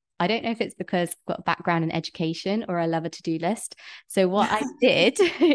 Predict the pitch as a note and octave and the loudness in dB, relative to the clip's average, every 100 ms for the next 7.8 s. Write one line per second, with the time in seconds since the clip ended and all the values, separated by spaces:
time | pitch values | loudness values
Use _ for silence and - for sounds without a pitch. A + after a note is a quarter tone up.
0 | - B3+ A3 - G3+ G3 G3+ G3+ A#3 - | 2 0 -2 -4 -6 -4 -2 0 -2 -4
1 | F3 E3+ E3+ - G#3+ - B3+ B3+ C4 G#3+ | -8 -6 -6 -8 -6 -6 -4 -4 -6 -6
2 | G#3+ G3+ F#3+ - - G4+ A4 - - F#3+ | -4 -4 -6 -10 -10 -8 -8 -12 -6 0
3 | F#3+ G3 G3 - F3+ F3 E3+ - - E3+ | 2 2 2 0 0 2 0 -4 -2 -2
4 | - G#3 A#3 A#3+ G#3+ A3+ - - - - | -2 0 0 2 0 -2 -6 -20 -12 -4
5 | G3 F#3+ F#3 F3+ F3 E3+ F3+ D#3+ D3+ E3 | -4 0 2 2 0 -2 0 2 2 0
6 | - F3 F3 E3+ - - G3+ A3+ G#3 G3+ | -2 -2 0 -4 -8 -2 4 4 4 0
7 | F#3 E3 - D3 C3+ - - | 0 0 -2 -6 -6 -8 -10